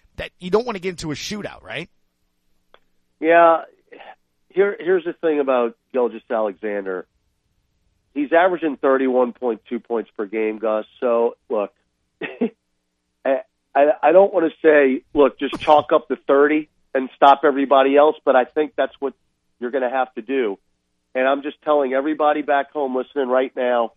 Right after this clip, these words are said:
Speaker 1: Okay.
Speaker 2: don't be frustrated. I am warning you.
Speaker 1: <laughs>
Speaker 2: He is going to the free throw line. He is going to the free throw line often.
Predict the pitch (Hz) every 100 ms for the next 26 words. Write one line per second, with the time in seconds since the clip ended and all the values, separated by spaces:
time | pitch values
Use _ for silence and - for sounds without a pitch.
0 | 85 101 113 107 _ _ _ _ _ _
1 | - 127 135 165 160 175 156 - 160 147
2 | 147 147 147 135 127 117 117 123 147 156
3 | 151 123 107 90 _ _ - _ - -
4 | 127 123 110 143 156 170 170 160 - 156
5 | 156 156 147 139 139 139 135 - _ _
6 | 117 113 104 131 143 151 147 143 143 135
7 | 139 131 127 127 127 123 120 - 98